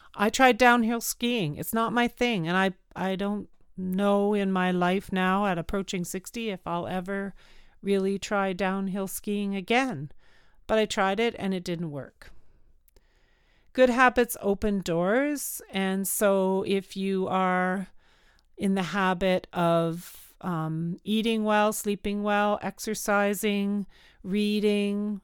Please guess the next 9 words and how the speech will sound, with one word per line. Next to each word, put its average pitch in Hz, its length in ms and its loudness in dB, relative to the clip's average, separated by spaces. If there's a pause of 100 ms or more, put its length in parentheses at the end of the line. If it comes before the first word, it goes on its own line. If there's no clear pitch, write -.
(100)
writing, 202 880 2 (720)
um, 170 640 -6 (420)
not 214 240 2
watching 208 380 0
too 220 180 -6
much 208 300 -6
T 208 260 -4
V, 208 640 -2 (720)
then 202 640 0